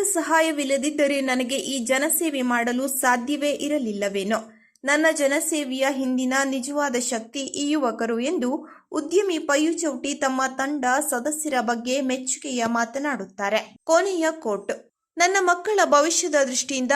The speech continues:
ಕಳೆದ ಏಳೆಂಟು ವರ್ಷಗಳ ಕಾಲ ನಾನು ಯಾವುದೇ ಕ್ರಿಮಿನಲ್ ಪ್ರಕರಣದಲ್ಲಿ ಭಾಗಿಯಾಗಿಲ್ಲ. ಹಿಂದಿನ ನನ್ನ ಎಲ್ಲಾ ಪ್ರಕರಣಗಳು ಬಿ ರಿಪೋರ್ಟ್ ಅಥವಾ ನ್ಯಾಯಾಲಯದಿಂದ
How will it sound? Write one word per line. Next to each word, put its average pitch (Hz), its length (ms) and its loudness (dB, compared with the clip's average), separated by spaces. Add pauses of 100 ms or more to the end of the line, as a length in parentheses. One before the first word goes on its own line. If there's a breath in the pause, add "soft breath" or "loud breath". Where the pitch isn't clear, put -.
ಕಳೆದ 269 300 2 (200)
ಏಳೆಂಟು 320 480 0
ವರ್ಷಗಳ 254 440 -2
ಕಾಲ 233 360 2
ನಾನು 262 380 0
ಯಾವುದೇ 254 440 2
ಕ್ರಿಮಿನಲ್ 277 560 -2
ಪ್ರಕರಣದಲ್ಲಿ 233 720 -2
ಭಾಗಿಯಾಗಿಲ್ಲ. 220 720 -2 (640 loud breath)
ಹಿಂದಿನ 311 400 0 (120)
ನನ್ನ 277 320 2
ಎಲ್ಲಾ 277 320 2
ಪ್ರಕರಣಗಳು 262 920 0 (280 loud breath)
ಬಿ 311 260 4
ರಿಪೋರ್ಟ್ 339 420 2
ಅಥವಾ 262 360 2
ನ್ಯಾಯಾಲಯದಿಂದ 262 920 2